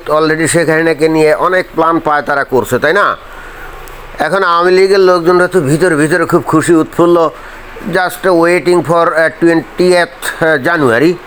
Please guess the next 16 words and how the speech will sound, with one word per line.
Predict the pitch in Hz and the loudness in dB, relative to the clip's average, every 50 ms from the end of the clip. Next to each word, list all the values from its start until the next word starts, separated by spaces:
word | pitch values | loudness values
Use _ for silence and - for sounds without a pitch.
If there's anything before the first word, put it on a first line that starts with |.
| - - - - - - - - 165 | -20 -18 -18 -18 -18 -16 -8 -4 -2
যখন | 170 175 165 175 180 | 0 0 2 0 0
ক্ষমতা | - 165 170 175 170 147 156 143 | 0 0 0 0 0 0 0 0
আসবে, | 135 135 139 170 | 0 0 0 -2
এবং | 180 175 180 165 | 0 0 0 0
তারপরে | - 170 170 170 156 175 170 170 | 0 0 -2 0 0 0 0 0
তারা | - 170 165 165 | 0 0 -2 -2
মনে | 156 165 185 202 202 190 | 0 0 0 0 0 0
করে | 175 196 170 165 156 | 0 0 0 0 0
যে | 151 | 0
অলৌকিকভাবে | 170 165 165 180 196 202 185 208 208 190 156 165 175 180 165 139 123 123 117 123 135 - - - - - - - - - - | 0 0 2 2 2 2 2 0 -2 0 0 0 0 0 -2 -2 0 0 0 0 -2 -4 -10 -20 -20 -20 -20 -20 -20 -10 -4
অনেক | - 196 190 190 190 175 - | -2 0 0 2 0 -2 0
কিছু | 185 175 151 180 | 0 0 0 2
ঘটে | 147 165 190 190 196 165 | 2 2 2 2 0 0
যাবে, | 151 139 120 113 | 0 0 0 0
তাই | - 165 196 | 0 0 0
না? | 214 180 120 | 0 0 -2